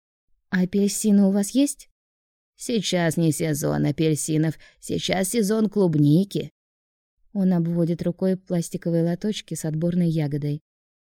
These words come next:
"Критская, сладкая, бери". Вечером я лакомлюсь клубничкой на террасе, провожая закат.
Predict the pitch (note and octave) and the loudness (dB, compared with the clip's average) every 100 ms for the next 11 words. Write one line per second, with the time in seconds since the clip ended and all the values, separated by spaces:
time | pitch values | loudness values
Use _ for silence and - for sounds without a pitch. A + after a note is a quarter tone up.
0 | _ - - - E3 D#3 - - - - | _ -10 -2 2 2 0 -6 -10 -10 -8
1 | F3+ F#3+ G3 C#3+ - - - - G3+ D4 | -2 0 0 -2 -6 -12 -8 -2 4 6
2 | C#4+ D#3 C#3 D#3+ _ _ _ _ _ _ | 6 4 0 -8 _ _ _ _ _ _
3 | _ _ _ _ - F3+ E3+ - E3+ E3 | _ _ _ _ -6 0 0 0 2 2
4 | D#3+ E3 D#3+ F3 E3 - - E3 E3+ D#3+ | 2 0 -2 -2 -2 -2 -2 2 2 2
5 | - D#3+ D3+ E3 F#3 F#3+ - - D3 C#3+ | 0 0 0 -2 -2 -4 -10 -8 -6 -4
6 | D3+ E3 D3 C#3+ C#3 D3 | -2 -2 -2 -6 -8 -14